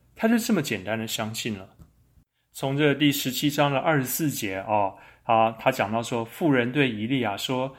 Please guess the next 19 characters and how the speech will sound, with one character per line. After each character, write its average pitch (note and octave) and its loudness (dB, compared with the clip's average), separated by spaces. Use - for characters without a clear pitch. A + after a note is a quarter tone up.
：“现 F#3+ 0
在 D3 4
我 G#2+ -2
知 D3+ -2
道 C#3+ 4
你 G#2 -2
是 - -2
神 G#2+ -2
人， G2+ -6
耶 E3+ 2
和 D3+ 6
华 C3 0
借 D#3+ 2
你 B2 0
口 A#2+ -2
所 G#2 -6
说 C#3+ 0
的 B2+ -2
话 A2+ -2